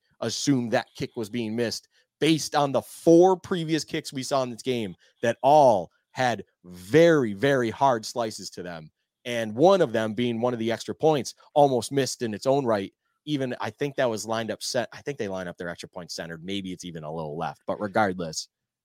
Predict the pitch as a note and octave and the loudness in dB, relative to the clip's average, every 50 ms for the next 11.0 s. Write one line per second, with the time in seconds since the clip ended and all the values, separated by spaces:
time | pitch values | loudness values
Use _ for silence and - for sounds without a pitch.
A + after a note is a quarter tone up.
0 | _ _ - B2+ C3 B2+ A#2+ C#3 C3+ D3 E3 - - - D3+ C#3+ - - A#2+ A#2 | _ _ 4 6 6 8 10 8 8 8 6 4 4 4 4 4 4 2 2 2
1 | A2+ - - G2 F2 D#2+ D#2+ - _ _ _ - G#2+ A2 G#2+ G2+ - - C3+ C#3+ | 2 0 -2 -6 -6 -6 -10 -16 _ _ _ -6 -2 -2 -2 0 6 6 8 8
2 | D#3 D3+ D3+ D3+ D3+ D3 D3 C#3+ C#3 C3+ - D3+ D3 C3+ C#3 C#3 - - C#3 C3 | 8 6 4 4 4 4 4 4 2 2 4 6 4 4 4 -2 -4 -4 0 2
3 | C#3 C3+ C3+ C3+ C3+ C3 - - _ _ - B2+ - A#2 B2+ B2+ A#2 G#2+ G#2 A#2+ | 2 2 2 2 0 -4 -10 -18 _ _ 0 0 2 4 2 4 4 2 2 2
4 | D#3 D#3 D3+ D3 C#3+ C#3 C#3 C3+ - C3 A#2 C3 C#3 C3 A#2+ B2+ C3+ C#3 C3 C3 | 4 4 4 4 4 4 2 0 0 -2 2 4 6 6 6 6 4 4 4 0
5 | - - D#3+ G#3 G#3+ F#3+ F#3+ F3+ D#3 - D#3 D#3+ D#3 D3+ D3 D3+ D3+ D#3+ E3 D3+ | -2 0 0 2 2 4 2 2 2 0 0 0 2 2 2 2 4 4 2 2
6 | - - E3+ D#3 C3 A#2+ A#2 A2 - _ _ _ _ _ _ _ _ _ _ _ | 2 2 2 2 2 2 2 0 -2 _ _ _ _ _ _ _ _ _ _ _
7 | _ - E3 D#3 - G#3+ A3+ F#3 D3+ - E3+ E3+ D#3 C#3+ E3+ E3+ E3 D#3 C3 G#2+ | _ -4 -2 0 2 2 2 2 4 4 4 4 6 6 4 2 2 -2 -4 -2
8 | A#2 A#2+ A2+ B2 C3+ D3 D#3 E3 E3 - _ _ _ _ _ _ _ _ _ D#3+ | 0 2 2 2 2 0 0 -2 -6 -14 _ _ _ _ _ _ _ _ _ 4
9 | D3+ C#3 - - _ _ - - - - - - - E3+ D3+ C#3 - _ _ - | 4 4 2 0 _ _ -12 -10 -10 -10 -10 -6 0 2 2 2 2 _ _ -4
10 | F#3 F#3 E3+ E3+ D#3 C#3 A2 - D#3+ D#3 C#3+ C#3 - - D3+ C3+ B2+ B2+ B2 G#2+ | -2 0 0 0 -2 -2 -4 -4 -4 -4 -4 -6 -2 0 2 4 4 4 2 2